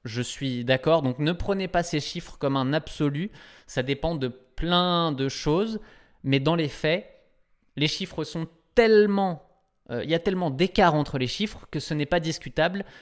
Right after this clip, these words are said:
Quand on voit dix-huit pour cent pour neuf heures de sommeil et soixante-quinze pour cent pour six heures de sommeil, bon, bah, il n'y a pas de doute que le sommeil impacte la récup et donc le risque de blessure. On dit souvent, sept à huit heures par nuit,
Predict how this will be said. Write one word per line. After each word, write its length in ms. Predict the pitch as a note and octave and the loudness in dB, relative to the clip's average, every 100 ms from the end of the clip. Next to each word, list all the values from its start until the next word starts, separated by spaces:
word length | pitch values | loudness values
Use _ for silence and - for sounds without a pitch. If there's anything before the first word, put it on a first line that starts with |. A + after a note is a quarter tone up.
| - | -6
Quand 220 | - - | -4 0
on 100 | E3+ | 0
voit 380 | D#3 D#3+ D3+ C3 C3 | 0 2 2 2 -6
dix-huit 480 | C3 E3+ F#3 G#3 | -8 -6 0 0
pour 240 | G3 G3 - | 0 -2 0
cent 280 | G3 F3+ D3 | 0 0 -2
pour 300 | - C3 C#3+ | -8 -2 2
neuf 160 | D#3+ | 4
heures 100 | E3 | 2
de 120 | D#3 | 0
sommeil 480 | D#3 D#3 D#3 D#3 C#3+ | -2 -2 -2 -2 -2
et 80 | C#3+ | -6
soixante-quinze 640 | - F3+ F3 E3+ - G3 - | -4 -4 -2 -4 -2 -4 -4
pour 200 | F3+ C3+ | -8 -8
cent 200 | F3 D#3+ | -6 -6
pour 160 | C3+ B2+ | -8 -10
six 220 | D3 C#3 | -4 -2
heures 100 | C#3 | 0
de 80 | B2+ | -2
sommeil, 440 | - A#2+ D#3+ F#3+ - - - _ _ C3+ | 0 0 0 -2 -8 -20 -20 _ _ -2
bon, 180 | C3+ - _ _ | -2 -2 _ _
bah, 120 | - | -4
il 40 | |
n'y 60 | A#2 | -2
a 40 | |
pas 140 | A#2 C3+ | 0 0
de 100 | B2 | 0
doute 320 | D#3 F#3+ - | 0 0 -4
que 200 | - C3+ | 2 4
le 180 | D3+ C#3 | 4 2
sommeil 460 | D3+ D3 C3 D3+ D#3 | 0 -2 0 -2 -2
impacte 560 | C#3 C3+ C#3+ D3 - - C3+ | -6 -4 0 -2 -4 -12 -2
la 180 | C3 | 0
récup 540 | C3+ C3+ - F#3 F#3 - | 0 -2 0 0 0 -2
et 100 | F3+ | 0
donc 460 | D#3 E3+ F3+ - - - | 2 0 -2 -6 -18 -14
le 160 | B2+ C3 | -2 0
risque 280 | D3 - | 0 -2
de 120 | C3+ C3+ | 0 2
blessure. 420 | C3 B2+ G#2 - - - - - - _ _ _ _ _ _ | 0 -2 -8 -12 -20 -20 -20 -20 -20 _ _ _ _ _ _
On 120 | - D3+ | -2 0
dit 160 | F#3 | 0
souvent, 640 | G3+ G#3 E3 F3 G3 - - | 0 0 4 4 2 -2 -8
sept 400 | - - G3 F#3+ | -4 2 2 4
à 60 | |
huit 240 | D#3 F3 E3+ | 2 2 0
heures 160 | E3 | 0
par 200 | - C#3 | 2 0
nuit, 380 | C#3+ D#3+ F3 - | 0 0 0 -4